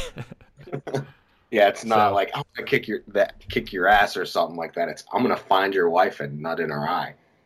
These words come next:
Speaker 2: <laughs>
Speaker 1: Specific.
Speaker 2: Oh.
Speaker 1: It's, that's, specific insults are the funniest ones. That's,
Speaker 2: Mm-hmm.
Speaker 1: that's a, that's a lesson to everyone out there. <laughs> Get specific with your insults. <laughs> Um,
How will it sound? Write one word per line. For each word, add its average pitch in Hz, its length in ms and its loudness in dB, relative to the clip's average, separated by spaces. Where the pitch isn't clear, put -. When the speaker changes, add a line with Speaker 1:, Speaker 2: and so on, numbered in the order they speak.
Speaker 2:
<laughs> - 840 2
Speaker 1:
Specific. 127 640 -4
Speaker 2:
Oh. 127 40 -6
Speaker 1:
It's, - 160 -8
that's, 165 220 0
specific 185 640 -4
insults 123 400 -4
are 110 80 -4
the 101 100 -6
funniest 95 480 -6
ones. 85 400 -18
That's, - 460 -12
Speaker 2:
Mm-hmm. 98 160 -12
Speaker 1:
that's 127 180 -2
a, 143 60 4
that's 127 180 0
a 143 40 0
lesson 120 320 -2
to 110 80 -2
everyone 98 360 -4
out 90 140 -12
there. - 220 -10
<laughs> 147 80 -6
Get 147 140 2
specific 123 460 0
with 107 120 -2
your 104 80 -4
insults. 90 540 -10
<laughs> - 160 -10
Um, 104 240 -4